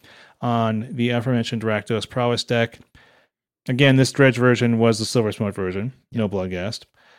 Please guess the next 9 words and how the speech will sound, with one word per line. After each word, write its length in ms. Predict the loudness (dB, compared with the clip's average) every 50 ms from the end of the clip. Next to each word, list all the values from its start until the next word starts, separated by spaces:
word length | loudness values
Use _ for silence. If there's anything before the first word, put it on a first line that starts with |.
| _ _ _ _ _
Fifth 300 | 2 6 6 6 6 6
through 160 | 0 0 0 2
eighth 280 | 4 2 2 2 2
place, 500 | 0 2 4 4 4 0 -2 -6 -10 -12 -14 _ _ _ _ _ _ _
Brandon 420 | 0 2 2 4 4 2 2 0 -2
Pascal 800 | 0 0 0 0 0 0 0 0 2 4 4 4 4 2 0 -2
on 400 | -4 -2 0 2 2 2 2 2
Gruul 280 | 2 2 4 4 4 4
Prowess, 540 | 2 2 2 4 6 4 4 2 0 -4